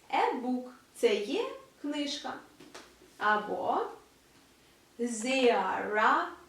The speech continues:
books. Це є книги. Тобто їх двоє.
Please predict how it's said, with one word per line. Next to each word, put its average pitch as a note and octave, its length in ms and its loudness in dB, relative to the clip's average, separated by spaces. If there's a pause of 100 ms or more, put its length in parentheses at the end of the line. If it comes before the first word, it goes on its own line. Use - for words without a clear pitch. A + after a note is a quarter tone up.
books. - 680 -2 (400)
Це G3+ 300 2
є G3+ 420 -2 (260)
книги. C#4 640 0 (180)
Тобто - 300 -10
їх B3+ 300 -6
двоє. - 440 -6